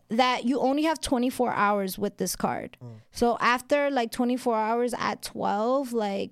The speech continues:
Speaker 1: it's on some Cinderella shit. It's just, like, it's, it's gone. But the thing is that you will not have to owe money back,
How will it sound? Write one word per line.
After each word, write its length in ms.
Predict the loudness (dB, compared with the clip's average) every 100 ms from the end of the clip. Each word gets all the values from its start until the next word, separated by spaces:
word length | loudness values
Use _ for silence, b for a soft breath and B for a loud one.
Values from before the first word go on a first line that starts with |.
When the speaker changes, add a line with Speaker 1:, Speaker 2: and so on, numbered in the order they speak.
| -4
Speaker 1:
it's 220 | -2 0
on 120 | 0
some 200 | -2 -2
Cinderella 500 | -2 -2 -2 -2 -2
shit. 220 | -4 -4
It's 120 | -4
just, 200 | -6 -6
like, 180 | -6 -6
it's, 180 | -8 -8 -8
it's 220 | -6 -4
gone. 500 | -2 0 0 0 0
But 220 | 0 0
the 80 | 0
thing 180 | 0 2
is 140 | 0
that 140 | 0
you 180 | 0 -2
will 300 | 0 0 0
not 220 | 0 -2 0
have 200 | -2 -2
to 140 | -4 -2
owe 180 | -2 0
money 380 | 0 0 0 -2
back, 540 | -2 0 0 -2 -6